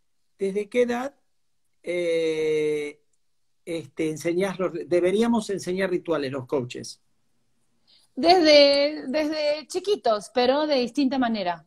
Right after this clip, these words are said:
Speaker 2: No, a ver, los rituales los podés tener desde ya, desde chiquitos, cuando vos los tenés. Eh, trajeron su agüita, trajeron su toalla,
Speaker 1: Ok.
Speaker 2: trajeron. A ver, una, un, un tip para los entrenadores. No los dejen jugar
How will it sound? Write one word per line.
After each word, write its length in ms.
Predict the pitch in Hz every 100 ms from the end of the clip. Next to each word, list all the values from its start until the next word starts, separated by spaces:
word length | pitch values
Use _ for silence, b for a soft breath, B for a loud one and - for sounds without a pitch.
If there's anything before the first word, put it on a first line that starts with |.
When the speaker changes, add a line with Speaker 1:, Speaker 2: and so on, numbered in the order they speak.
| -
Speaker 2:
No, 240 | 196 220 214
a 40 |
ver, 160 | 202 185
los 180 | 202
rituales 380 | 226 220 277 339
los 120 | 302
podés 280 | - 226 240
tener 320 | - 233 247
desde 280 | 254 220 208
ya, 240 | 196 - 240 202
desde 240 | 190 190
chiquitos, 560 | - - 392 440 508 508
cuando 240 | 226 208
vos 100 | 196
los 180 | 214 214
tenés. 380 | 226 262 381 - b b b b
Eh, 500 | - 226 233 233 226 233
trajeron 400 | 226 262 285 339
su 100 | 277
agüita, 600 | 233 247 277 330 381 403
trajeron 460 | 202 185 220 269 277
su 200 | 240 233
toalla, 540 | 233 220 247 233 -
Speaker 1:
Ok. 40 | 160 160
Speaker 2:
trajeron. 680 | 196 226 233 233 233 240 240 b b b
A 140 | 226
ver, 260 | 240 220 - -
una, 380 | - 330 403 381 -
un, 300 | 330 349 -
un 180 | 302 262
tip 240 | 330 339
para 200 | 277 240
los 200 | 226 208
entrenadores. 760 | 220 208 208 202 190 170 165 - _ -
No 480 | 262 320 349 381 -
los 300 | 285 262 226
dejen 440 | 269 262 254 262 269
jugar 680 | - 233 220 240 254 311